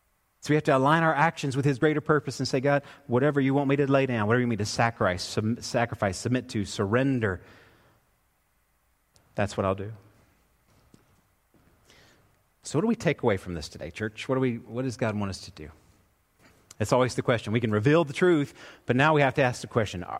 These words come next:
"So what?" So what is, how does it apply to my life today? Here's what God's, I believe, is challenging us to do, is to do this, to identify and embrace the areas in your life where you are called to surrender and sacrifice.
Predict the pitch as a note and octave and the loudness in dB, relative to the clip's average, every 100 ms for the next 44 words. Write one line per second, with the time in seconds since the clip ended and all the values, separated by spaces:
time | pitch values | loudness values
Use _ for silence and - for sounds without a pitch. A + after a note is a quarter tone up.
0 | - - - C3 C#3 F2 - - - _ | -12 -6 -2 0 2 0 -4 -20 -20 _
1 | _ _ _ - C3 A#2 C3 E3 C#3+ - | _ _ _ -2 -2 2 2 2 2 2
2 | D3 D3+ D3 C#3+ - D3 G2+ - _ _ | 2 2 0 0 -2 -4 -4 -8 _ _
3 | _ _ _ _ _ _ _ _ _ _ | _ _ _ _ _ _ _ _ _ _
4 | B2 D#3+ E3 D3+ B2 - A#2 A#2+ A#2 F#2+ | -4 0 2 2 0 -4 -4 0 -2 -4
5 | - A#2+ B2+ C3 A#2+ A2+ - G#2 F#2 F#2 | 0 0 2 -2 -2 -4 -4 -8 -6 -8
6 | - G#2 G#2 F#2 E2 - F#2+ F#2 B2 D3 | -6 -2 0 -2 -6 -6 -4 0 0 2
7 | D#3+ D3+ C#3+ A#2 A#2 A#2+ - - A#2+ C3 | 4 4 2 0 0 0 -4 0 2 4
8 | C3 A2 G2+ B2 B2 B2+ D#3+ - - - | 2 0 2 4 4 4 0 -6 -16 -18
9 | - - - _ _ _ _ _ _ _ | -20 -20 -20 _ _ _ _ _ _ _
10 | _ _ _ A2+ G2+ F2+ A#2 D3 D3 C#3+ | _ _ _ -2 -2 -2 -2 0 2 2
11 | C#3+ - G2 - - B2 B2 A#2+ - G#2+ | 0 -4 -8 -6 0 2 2 -2 -8 -10
12 | - G2+ A2 A2 G#2+ G#2+ F#2+ F2+ E2+ D#2 | -4 -2 0 0 -2 -2 -6 -8 -8 -8
13 | D#2 - E2 - - | -12 -16 -20 -20 -20